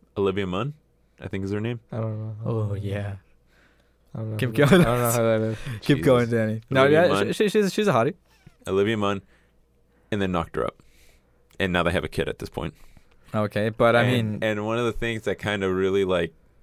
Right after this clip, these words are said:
Speaker 1: it, uh,
Speaker 3: I mean, that's
Speaker 1: it
Speaker 3: not
Speaker 1: grind-, it grinded the gears of, um,
Speaker 3: people?
Speaker 1: not people, just, like,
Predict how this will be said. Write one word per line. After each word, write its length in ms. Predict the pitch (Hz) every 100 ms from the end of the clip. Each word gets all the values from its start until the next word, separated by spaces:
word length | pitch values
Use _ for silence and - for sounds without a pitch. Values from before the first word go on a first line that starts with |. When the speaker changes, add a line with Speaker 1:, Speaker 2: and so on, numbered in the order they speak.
| _ _ _ _ _ _ _ _ _ _ _ _ - - -
Speaker 1:
it, 300 | - 131 117
uh, 380 | 127 117 110 107
Speaker 3:
I 20 |
mean, 180 | 113 117
that's 180 | 123 131
Speaker 1:
it 40 |
Speaker 3:
not 140 | 143 147
Speaker 1:
grind-, 180 | 170 -
it 100 | 143
grinded 380 | 123 147 190 165
the 60 |
gears 580 | 113 113 127 139 135 -
of, 420 | - 107 101 87 95
um, 480 | 90 85 82 82 - -
Speaker 3:
people? 420 | 113 113 175 190 - _
Speaker 1:
not 260 | 131 120 -
people, 380 | 117 117 147 117
just, 240 | 113 110
like, 220 | 127 104